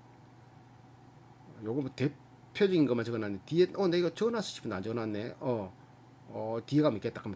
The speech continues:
뒤에 한번 그거 자세한 거 주석할 때 봐야 되겠네.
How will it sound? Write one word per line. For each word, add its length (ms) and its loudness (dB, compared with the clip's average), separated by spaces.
뒤에 220 6
한번 340 0
그거 340 -6
자세한 340 0
거 40 0
주석할 340 2
때 100 -6
봐야 160 -4
되겠네. 360 -6